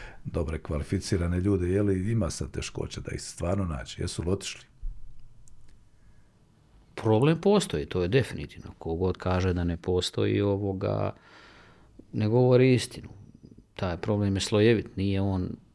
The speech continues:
Speaker 2: nije on uvjetovan, on je uvjetovan i, i u dobra, dobra doba i sa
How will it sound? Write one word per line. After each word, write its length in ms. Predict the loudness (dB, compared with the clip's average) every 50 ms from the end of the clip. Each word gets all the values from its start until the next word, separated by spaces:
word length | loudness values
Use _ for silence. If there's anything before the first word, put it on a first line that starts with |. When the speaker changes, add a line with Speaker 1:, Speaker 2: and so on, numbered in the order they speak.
| _
Speaker 2:
nije 240 | -4 -2 0 0 0
on 200 | 0 0 0 0
uvjetovan, 600 | 0 0 0 0 -2 -2 -4 -4 -2 -2 -4 -2
on 180 | -2 -2 0 0
je 60 | 0
uvjetovan 600 | 0 0 -2 -2 -4 -4 -4 -4 -2 -4 -4 -6
i, 500 | -6 -8 -8 -8 -8 -8 -8 -10 -12 -14 -16
i 220 | -14 -14 -14 -12 -12
u 80 | -10 -8
dobra, 320 | -6 -4 -4 -4 -4 -4
dobra 360 | -4 -4 -4 -4 -4 -2 -2 -2
doba 360 | 0 -2 -2 -2 -2 -2 -2
i 280 | -2 -2 -2 -4 -4
sa 400 | -6 -6 -6 -6 -6 -4 -4 -4